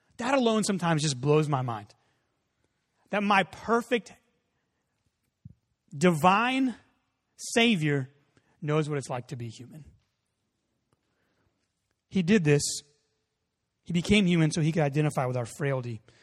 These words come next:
and our weakness. Number three, Jesus became flesh. And when he became flesh,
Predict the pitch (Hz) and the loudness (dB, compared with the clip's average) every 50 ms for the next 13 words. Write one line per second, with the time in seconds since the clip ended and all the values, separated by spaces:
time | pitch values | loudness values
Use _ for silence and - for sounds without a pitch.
0 | _ _ _ _ _ 175 135 123 120 131 131 - - 123 113 - - 202 202 165 | _ _ _ _ _ -8 -6 -4 -4 -4 -6 -6 -8 -14 -12 -8 -4 -4 -4 -4
1 | - - 151 131 113 95 _ _ _ _ _ _ _ _ _ _ _ _ _ _ | -4 -6 -8 -8 -8 -10 _ _ _ _ _ _ _ _ _ _ _ _ _ _
2 | _ _ _ _ _ - _ _ _ - 190 202 226 202 - 269 - 226 226 233 | _ _ _ _ _ -20 _ _ _ -8 -6 -6 -6 -6 -8 -6 -4 -2 -2 -2
3 | 214 - - 147 131 135 131 131 - - - - - _ _ _ _ _ _ _ | -2 -4 -6 -4 -4 -4 -4 -6 -10 -16 -18 -18 -20 _ _ _ _ _ _ _
4 | _ _ _ _ _ _ _ _ _ _ _ _ _ _ _ _ _ _ _ _ | _ _ _ _ _ _ _ _ _ _ _ _ _ _ _ _ _ _ _ _
5 | _ _ _ _ 165 151 160 185 196 190 - 202 208 196 - - 139 131 127 117 | _ _ _ _ -4 -2 0 0 -2 0 0 -2 -2 -2 -2 -2 -2 -2 -2 -4
6 | - - - - - - | -8 -12 -16 -16 -18 -20